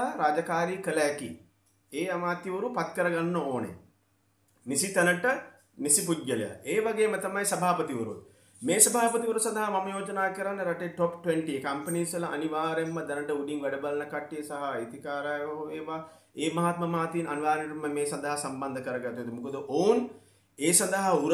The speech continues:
දීලා තමන්ගේ ඒ අවශ්‍යතාවය මත තමන්ගේ ඒ ව්‍යාපාර ගොඩනගනු ලැබුවා. ඒ වගේම මේ රටේ තියෙනා වූ මේ ජාතික ප්‍රශ්නදී අනිවාර්යයෙන්ම මේ සමය එක්කාසු කරගෙන මේ සඳහා එකමුතු කරගෙන යන්න ඕන. මක් නිසාදයත් ඔවුන්ට කලින් අවශ්‍යතාවයක් තිබ්බත්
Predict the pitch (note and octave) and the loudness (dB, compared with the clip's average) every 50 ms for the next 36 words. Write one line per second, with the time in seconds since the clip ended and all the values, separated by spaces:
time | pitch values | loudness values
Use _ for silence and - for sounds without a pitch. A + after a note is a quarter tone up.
0 | F3 E3+ F#3 G3 G3 F#3+ F#3+ F#3 E3 E3+ E3+ F3 E3 F3 - E3 E3 D#3+ D3+ D#3+ | 2 2 2 0 0 2 2 2 2 0 0 0 0 -2 0 2 2 2 2 2
1 | D#3+ - F3 E3 - E3+ D#3+ D#3 D#3+ D#3+ D#3+ D#3 D#3 E3 D#3+ E3+ D3+ C#3+ D3 D3 | 0 0 -2 -2 0 0 0 2 0 0 0 -2 -2 -2 -2 -2 -2 -2 -2 -4
2 | D3 D#3 D#3 D#3 D3 C#3+ C3 C3+ D3 D3 C#3+ C#3+ D3 D3 D3 D3 D#3+ F3 F3+ - | -4 -4 -4 -4 -4 -4 -2 -2 0 0 0 0 0 0 0 0 0 -2 -4 -6
3 | - - _ _ _ - A#2 C3+ D3+ D#3 D3+ D3 D3 C#3+ C3+ C3 A#2 A2 A#2 A#2 | -12 -20 _ _ _ -6 -2 0 2 2 2 2 2 2 2 2 0 0 -2 -2
4 | B2 B2 C3+ C#3 C3+ B2+ C#3 D#3 E3 E3+ E3 D#3 D#3 D#3 D3+ C#3+ - E3 D#3 D3+ | -2 0 0 0 0 0 0 0 0 0 2 2 2 2 0 0 0 0 0 -2
5 | D3+ D#3 D3+ D3+ D3 D3 D3 D3 C#3+ D3 D3 D3 C#3+ C#3+ D3 D3 C#3+ C#3+ C#3 C#3+ | -2 -2 -2 -2 -2 -2 -2 -2 0 0 0 0 0 2 2 2 2 2 0 0
6 | C#3+ D3 E3+ - - D#3+ D3 C#3+ - C#3+ C#3 C3+ C#3+ C#3+ C#3+ - B2+ B2 C3+ C3+ | 0 -2 -4 -4 -2 -2 -2 -2 -2 -6 -8 -6 -8 -8 -8 -6 -6 -6 -6 -6
7 | B2+ C3 C#3 C#3+ D3 D3 D3+ D3+ D3+ D3+ D3+ D3+ C#3+ C3+ C3 C3+ C3+ - C#3+ C#3 | -4 -2 0 0 2 2 0 -2 -2 -4 -6 -6 -6 -6 -6 -6 -6 -4 -4 -4
8 | C#3+ C3 B2 - - - F3 E3+ - - - G3+ F#3 G3+ G3 G#3+ A3+ A#3+ A#3+ B3 | -4 -6 -8 -6 -2 0 2 2 2 0 -2 -2 -4 -4 -4 -4 -6 -6 -6 -8
9 | - - - _ _ - C3 D3 D#3 E3+ D#3+ D3+ E3 E3 E3+ D3 C#3 C#3 - F3 | -14 -20 -20 _ _ 0 2 4 4 4 4 2 2 2 2 2 0 0 -2 -2
10 | F3 E3+ F#3 F3+ F3+ E3+ E3+ E3 D#3+ D#3 D3+ D3 D3 D3+ D3+ D#3 D3+ D3+ C#3+ C#3 | -4 -4 -2 0 2 2 2 2 0 0 0 0 0 0 -2 -2 0 -2 -2 -2
11 | C#3 - E3+ E3 D#3+ F3+ F3 F3 E3+ E3+ E3+ E3+ E3+ E3 D3+ D#3+ E3 E3+ E3 - | -4 -4 -4 -4 -2 0 0 0 0 0 0 0 0 0 0 0 0 -2 -2 -2
12 | E3 D#3 D#3+ D#3+ D3+ C#3 C#3+ D#3+ - F3 E3+ F3 E3 E3 D#3+ D#3+ D#3 D#3 - C#3+ | -2 0 0 0 0 -2 -4 -4 -6 -6 -4 -4 -4 -2 -2 -4 -4 -6 -6 -8
13 | C#3+ C#3+ D#3 G3 G#3 G#3+ | -10 -8 -6 -4 -4 -4